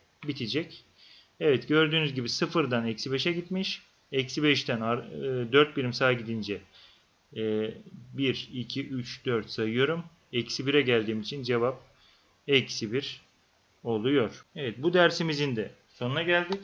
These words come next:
Bir sonraki dersimizde çarpma işlemine geçeceğiz.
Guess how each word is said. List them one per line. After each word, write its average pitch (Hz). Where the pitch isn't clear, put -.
Bir 180
sonraki 175
dersimizde 143
çarpma 143
işlemine 185
geçeceğiz. 190